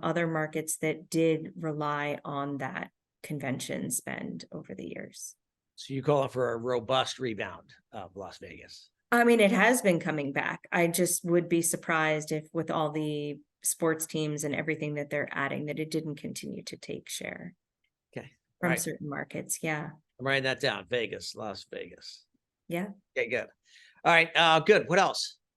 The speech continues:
Speaker 2: You wanna talk
Speaker 1: Um,
Speaker 2: short?
Speaker 1: just, you know, short-term rentals, all I would say, and I'm not, you know, an expert in this area, but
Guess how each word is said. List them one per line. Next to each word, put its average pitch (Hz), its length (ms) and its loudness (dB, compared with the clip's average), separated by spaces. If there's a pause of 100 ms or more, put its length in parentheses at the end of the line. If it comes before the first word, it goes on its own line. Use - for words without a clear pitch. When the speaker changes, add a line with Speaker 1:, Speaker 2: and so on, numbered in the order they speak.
(120)
Speaker 2:
You 147 60 2
wanna 147 120 2
talk 151 220 4
Speaker 1:
Um, 247 60 8
Speaker 2:
short? 247 140 10
Speaker 1:
just, 277 280 2
you 277 120 8
know, 233 160 6
short-term 254 480 4
rentals, 226 460 6
all 190 140 8
I 196 80 6
would 196 160 -2
say, 190 220 2
and 180 100 2
I'm 175 220 0
not, 170 300 0 (520)
you 180 100 0
know, 160 140 4
an 160 80 2
expert 190 380 0
in 175 80 2
this 165 180 -4
area, 165 300 2
but 170 240 0